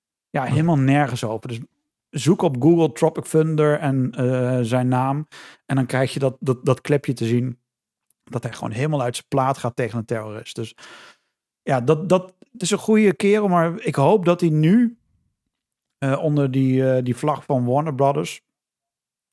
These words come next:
misschien eens wat serieuze films of zo gaat doen. Ik weet niet, echt van die acteersfilms. Zoals met, eh, Denzel Washington, die, eh, American Gangster eventjes doet.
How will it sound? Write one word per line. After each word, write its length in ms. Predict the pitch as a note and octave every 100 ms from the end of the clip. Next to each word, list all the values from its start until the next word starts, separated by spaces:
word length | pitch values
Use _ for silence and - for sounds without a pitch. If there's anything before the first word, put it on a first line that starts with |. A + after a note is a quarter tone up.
| _
misschien 220 | - F3+
eens 80 | F3
wat 140 | D3+
serieuze 560 | - E3+ C3+ A#2 C#3 E3
films 300 | - E3+ D#3+
of 60 | D3+
zo 200 | E3 D#3
gaat 180 | D3+ C#3+
doen. 180 | F3
Ik 120 | F#3+ A#2
weet 120 | D#3
niet, 160 | C#3
echt 140 | C3+ -
van 180 | D#3+ C#3+
die 280 | C#3 C3 - _ _ _
acteersfilms. 1040 | - - - E3 E3 - - C3+ A2 A2
Zoals 160 | - C#3+
met, 360 | D#3+ C#3+ - -
eh, 340 | F3 D3 C#3+ C#3+
Denzel 320 | C#3 D#3 -
Washington, 600 | C#3 D3+ D3+ C#3 D3+ D3+ - - - _
die, 340 | C3+ C3 C3+
eh, 140 | C3 C#3
American 480 | C#3 C#3 C3+ C3+ B2
Gangster 420 | B2+ B2+ - A2
eventjes 320 | G#2 - G#2+
doet. 280 | A2 G#2+